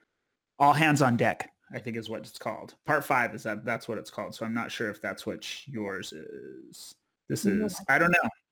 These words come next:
Speaker 2: I don't
Speaker 1: Well,
Speaker 2: know.
Speaker 1: and it's weird because, because, well, no one can see this 'cause I'm looking at my phone and I'm just showing, it's
Speaker 2: Oh,
Speaker 1: just
Speaker 2: okay.
Speaker 1: about, uh, they just get, she just, they just have the titles in here, but definitely if you, if you, like, and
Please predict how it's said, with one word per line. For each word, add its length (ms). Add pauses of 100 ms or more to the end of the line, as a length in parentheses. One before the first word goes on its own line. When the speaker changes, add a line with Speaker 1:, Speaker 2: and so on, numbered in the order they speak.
(480)
Speaker 2:
I 80
don't 140
Speaker 1:
Well, 100
Speaker 2:
know. 60
Speaker 1:
and 80
it's 160
weird 280
because, 400 (300)
because, 260
well, 200
no 160
one 120
can 160
see 160
this 200
'cause 120
I'm 140
looking 180
at 100
my 120
phone 360
and 100
I'm 120
just 160
showing, 260 (280)
it's 200
Speaker 2:
Oh, 40
Speaker 1:
just 160
Speaker 2:
okay. 80
Speaker 1:
about, 420
uh, 320 (640)
they 160
just 220
get, 120
she 180
just, 360
they 140
just 140
have 160
the 60
titles 440
in 80
here, 180
but 220
definitely 580
if 160
you, 260
if 140
you, 360
like, 380 (1120)
and 140